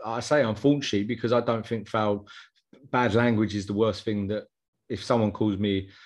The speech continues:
uh, a fucking bastard or something like that, for example, I, I could have used a worse word, but I don't really wanna go down the lines.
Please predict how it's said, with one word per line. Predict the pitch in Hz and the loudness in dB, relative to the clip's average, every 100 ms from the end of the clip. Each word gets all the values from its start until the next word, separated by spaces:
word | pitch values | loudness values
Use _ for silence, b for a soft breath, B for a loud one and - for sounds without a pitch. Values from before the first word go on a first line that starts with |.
| b b _ _ - | b b _ _ -14
uh, | 120 98 87 76 - | -10 -10 -12 -14 -16
a | |
fucking | 92 113 98 107 101 | -6 -4 -2 0 2
bastard | 113 113 104 104 | 2 2 2 0
or | 98 | 0
something | 107 101 | 0 -2
like | 107 107 | -2 -4
that, | 98 | -6
for | 101 | -6
example, | 98 101 98 95 98 107 | -4 -2 -2 -2 0 0
I, | 101 | -2
I | |
could | 107 101 | -2 0
have | |
used | 98 95 | 0 0
a | 98 - - | -6 -8 -4
worse | 107 92 - | -2 -2 -4
word, | 92 92 | -6 -4
but | 92 87 | -4 -6
I | |
don't | 92 92 | -4 -4
really | 92 | -4
wanna | 87 87 | -4 -4
go | 90 | -4
down | 92 90 | -2 -4
the | |
lines. | 95 92 104 | -2 -4 -4